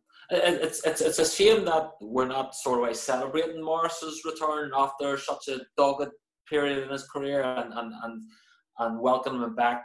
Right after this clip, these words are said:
with open arms. It's just the fact that, and he, he, like, he did all right, um, after the amount of time he was out for. He, he wasn't, he didn't stand out for me in particular. Like, he was quiet and possibly effective, but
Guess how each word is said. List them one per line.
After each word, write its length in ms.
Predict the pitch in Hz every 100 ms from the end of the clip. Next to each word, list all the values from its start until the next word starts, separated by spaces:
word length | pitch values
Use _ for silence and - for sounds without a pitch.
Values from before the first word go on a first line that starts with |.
| -
with 120 | 123
open 260 | 127 123 123
arms. 380 | 117 127 151 147
It's 120 | 143
just 160 | 175 -
the 60 | -
fact 300 | 123 123 -
that, 240 | 117 117 117 - - _ -
and 120 | 127 143
he, 100 | -
he, 260 | - 143 147
like, 160 | 143
he 180 | - 127
did 160 | 156 165
all 140 | 139
right, 260 | 131 160 - - _ _ -
um, 320 | 123 123 123
after 360 | 127 127 - 123 113
the 80 | 120
amount 240 | 131 147
of 80 | -
time 160 | 135 127
he 80 |
was 140 | 117 120
out 160 | 123 -
for. 240 | 147 131
He, 320 | - 131 139
he 80 | 139
wasn't, 380 | 165 160 143 123 _
he 120 | 123
didn't 160 | 165 160
stand 340 | - 135 123
out 140 | 131 127 -
for 120 | 123
me 340 | 123 139 139 _ -
in 60 | 131
particular. 480 | - 139 151 160 156
Like, 180 | 156 151 - -
he 140 | 123 123
was 140 | 120
quiet 360 | - 135 139 135 - -
and 160 | 117 110 _ -
possibly 320 | 127 123 120 120
effective, 520 | 110 120 117 151 143 - -
but 180 | 123